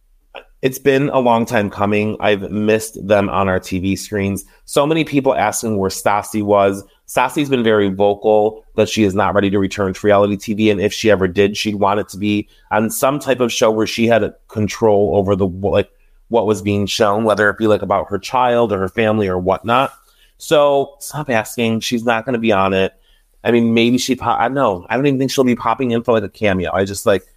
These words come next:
it's not even gonna be a thing. I don't know the exact premiere date, but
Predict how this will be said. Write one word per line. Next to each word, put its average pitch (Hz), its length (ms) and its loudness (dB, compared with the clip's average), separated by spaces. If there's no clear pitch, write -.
it's 110 140 -2
not 113 160 2
even 107 140 -2
gonna 101 160 2
be 92 140 0
a 87 40 0
thing. 65 320 -10
I 123 60 4
don't 139 180 2
know 151 120 4
the 147 120 4
exact 123 380 2
premiere 123 320 2
date, 127 300 2
but 107 440 0